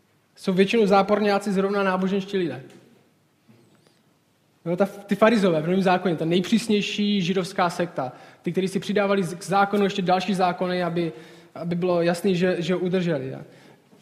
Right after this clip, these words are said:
chlubili se, fakt chlubili se před ostatními, že znají Boha líp než druzí. A těšili se, že až přijde ten boží mesiáš, až přijde, až přijde ten syn boží, až přijde Bůh sám, tak se konečně těšili, že zatočí se všema těma hříšníkama okolo a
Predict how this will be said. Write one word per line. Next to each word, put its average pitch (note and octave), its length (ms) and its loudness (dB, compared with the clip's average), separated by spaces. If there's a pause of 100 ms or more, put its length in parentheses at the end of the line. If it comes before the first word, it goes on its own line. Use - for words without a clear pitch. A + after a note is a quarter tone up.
(140)
chlubili A#3+ 400 -2
se, E3+ 140 -4
fakt G#3 180 -2
chlubili G#3+ 260 0
se G#3 100 -2
před G#3 160 -4
ostatními, G3 380 -2
že F#3 140 -4
znají F#3+ 300 0 (120)
Boha F#3 260 -2
líp F#3 260 -2 (720)
než F3 180 0
druzí. D3+ 460 -2 (1400)
A F3 60 -6
těšili A3+ 380 0
se, G3 120 -2
že F3+ 100 2
až F#3 120 0
přijde A3+ 200 -2
ten G#3+ 100 2
boží G#3+ 300 4
mesiáš, G#3+ 600 -6
až E3 100 -6
přijde, G#3+ 340 0
až F3 140 -4
přijde G#3 220 -4
ten G3 120 -2
syn G#3 300 0
boží, E3+ 300 -2
až C#3 60 -10
přijde G3 180 -2
Bůh F3+ 200 -4
sám, E3 360 -4 (460)
tak - 100 -20
se F3+ 100 -4
konečně F#3+ 280 -2
těšili, F3+ 360 -2
že E3+ 100 -2
zatočí F#3 420 -2
se F3+ 100 -2
všema F3+ 260 -6
těma F3 220 -4
hříšníkama E3+ 640 -4
okolo E3 440 -2
a B2+ 220 -6